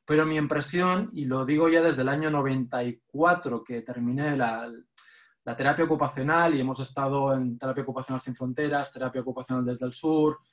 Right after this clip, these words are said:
en think tanks internacionales europeos,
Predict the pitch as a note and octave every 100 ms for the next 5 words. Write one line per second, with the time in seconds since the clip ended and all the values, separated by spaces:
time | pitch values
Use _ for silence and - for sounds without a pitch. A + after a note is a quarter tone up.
0 | _ _ _ - C3+ C3 - D3 C#3 C#3
1 | C#3 C#3 C3+ C3+ C3 C#3 C#3 C3+ C3 -
2 | - _ _ C3 C3+ C3+ C3+ E3+ F3 F3